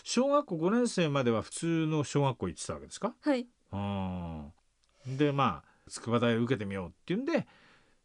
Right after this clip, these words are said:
Speaker 1: あれ、小学校途中からっていうのはやっぱり試験あるんでしょ？
Speaker 2: 試験はありました。
Speaker 1: うん。
Speaker 2: でも、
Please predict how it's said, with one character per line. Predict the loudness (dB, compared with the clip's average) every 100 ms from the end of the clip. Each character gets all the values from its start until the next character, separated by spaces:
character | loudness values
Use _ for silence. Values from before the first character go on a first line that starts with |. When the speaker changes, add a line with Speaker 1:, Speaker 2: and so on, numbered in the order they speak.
| _ -4
Speaker 1:
あ | -2
れ、 |
小 | 0 -2
学 | 0 -4 -4
校 | 0 2
途 | 2 0
中 | 0 2 2 0
か | 0
ら | 0
っ |
て | 0 -2
い |
う |
の |
は | 0
や |
っ |
ぱ | -2
り |
試 | 0
験 | 0 2
あ |
る | 0
ん | -2
で | -6
し |
ょ？ | -8 -8 _ _ _ _ _ _ -20 -18
Speaker 2:
試 | -12 -2
験 | 2 4
は | 2
あ | 0
り | 0
ま | 0
し | -2
た。 | -4 -4 -2
Speaker 1:
う | 2
ん。 | 2 0 -10 _ _ _ _ _ _
Speaker 2:
で | 2
も、 | 2 0 -4 -8